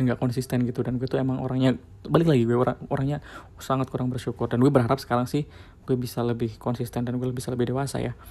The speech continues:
Eh, gue, gue mencoba itu satu,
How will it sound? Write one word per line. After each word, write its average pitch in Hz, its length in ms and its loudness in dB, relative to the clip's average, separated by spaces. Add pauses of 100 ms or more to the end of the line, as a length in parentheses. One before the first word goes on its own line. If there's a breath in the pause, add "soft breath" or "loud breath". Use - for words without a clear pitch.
(640 loud breath)
Eh, 139 400 4 (480)
gue, 147 220 6 (840)
gue 214 140 8
mencoba 160 340 6
itu - 80 -2
satu, 160 320 0